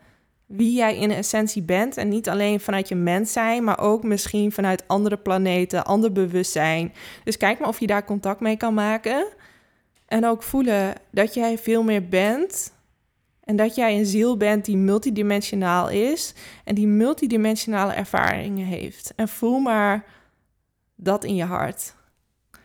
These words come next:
Si atria kotria si atriato. Aniako ritiato.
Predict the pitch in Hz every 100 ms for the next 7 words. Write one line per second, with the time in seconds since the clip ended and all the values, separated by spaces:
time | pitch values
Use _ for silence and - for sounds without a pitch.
0 | _ _ _ _ _ _ _ _ _ _
1 | _ _ _ _ _ _ _ _ _ -
2 | 240 226 226 220 240 247 254 226 220 214
3 | - 226 240 240 226 220 220 - 233 247
4 | - 208 214 - 214 208 196 - 185 -
5 | - _ _ 220 269 339 262 226 - 214
6 | 202 190 - _ 196 214 240 - 220 202
7 | 196 - 190 185 214